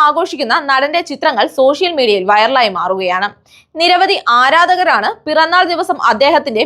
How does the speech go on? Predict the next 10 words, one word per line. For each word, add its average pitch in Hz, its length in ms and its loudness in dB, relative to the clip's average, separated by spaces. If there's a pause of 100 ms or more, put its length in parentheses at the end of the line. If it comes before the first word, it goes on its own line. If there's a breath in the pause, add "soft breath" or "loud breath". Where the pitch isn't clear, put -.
വീടിന് 277 340 -4
മുമ്പിൽ 185 300 -8
തടിച്ചുകൂടിയത്. 208 680 0 (540 loud breath)
കൂടി 508 340 6
നിന്നവരോടെല്ലാം 494 760 2
നേരിൽ 311 340 2
കണ്ട് 349 200 2 (100)
നന്ദിയും 269 440 -2
സ്നേഹവും 277 440 -2
അറിയിച്ചു 208 340 -4